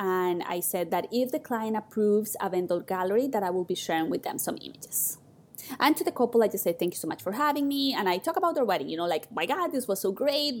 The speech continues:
whatever, you know, details are. The important thing here is to thank the vendors,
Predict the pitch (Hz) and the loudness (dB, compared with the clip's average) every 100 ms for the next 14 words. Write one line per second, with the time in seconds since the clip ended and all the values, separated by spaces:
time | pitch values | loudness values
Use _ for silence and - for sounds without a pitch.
0 | 190 - 220 214 208 208 170 190 165 165 | -4 0 4 4 6 4 4 0 0 -2
1 | 156 - 92 - - - - - - - | -4 -4 -4 -6 -8 -14 -16 -18 -18 -20
2 | - - - - - - 302 294 381 440 | -20 -20 -20 -20 -6 2 4 6 2 2
3 | 415 370 311 302 - 233 220 214 - - | 0 0 2 0 4 6 6 2 -4 -2
4 | 175 - - 92 - - - | 0 -2 -6 -8 -8 -8 -8